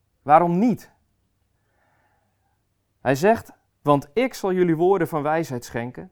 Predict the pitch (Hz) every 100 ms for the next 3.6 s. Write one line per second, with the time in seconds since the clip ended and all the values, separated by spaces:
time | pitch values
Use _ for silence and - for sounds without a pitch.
0 | _ 127 123 120 175 196 202 170 135 156
1 | 170 165 - 151 151 139 143 139 123 120
2 | - 113 110 - 147 147 147 - _ 139
3 | 135 131 - 143 113 -